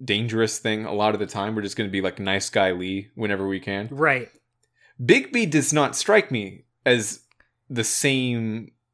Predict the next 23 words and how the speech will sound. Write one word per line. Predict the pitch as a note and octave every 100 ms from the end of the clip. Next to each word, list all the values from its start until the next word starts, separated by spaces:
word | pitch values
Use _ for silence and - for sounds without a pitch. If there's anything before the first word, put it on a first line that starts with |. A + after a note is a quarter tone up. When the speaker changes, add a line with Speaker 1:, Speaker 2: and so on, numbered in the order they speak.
| -
Speaker 1:
kind | - B2+
of | A2
thing | B2+ A2+ G#2+
Lee | G#2+ G2 E2
is. | C#2+ - - - _
To, | - - -
um, | A2+ G2 F#2
Speaker 2:
I | C3+ F#3
ha-, | G#3+ - _ _ _ _ _
I | E3 E3+
had | F3 D3+
this | E3+
exact | D#3 B2 A#2+ D3 D3+
same | - D3+ C3+
thought | C#3 B2 B2
while | A#2
playing. | - A#2 F#2 A#2
Speaker 1:
I'm | D3+ G3+
cooler | G3 - G#3 E3+ C3+
being | B2 C3 C3+ B2+
a |
little | B2 B2+ A#2+
meaner | A2+ A#2 G#2 F#2 E2+